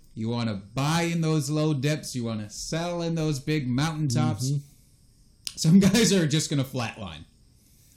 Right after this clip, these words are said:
Speaker 1: I don't know why. There's not a lot of rhyme or reason to it all the time.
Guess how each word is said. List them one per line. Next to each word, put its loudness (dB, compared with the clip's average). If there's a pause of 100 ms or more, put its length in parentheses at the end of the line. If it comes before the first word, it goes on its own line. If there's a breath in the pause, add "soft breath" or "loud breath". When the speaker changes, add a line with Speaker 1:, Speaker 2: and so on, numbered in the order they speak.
(140 soft breath)
Speaker 1:
I -6
don't -4
know -4
why. -4 (680 soft breath)
There's -2
not 2
a -6
lot 0
of -2 (220)
rhyme 0
or -2
reason -2
to -4
it -4
all -2
the -2
time. -6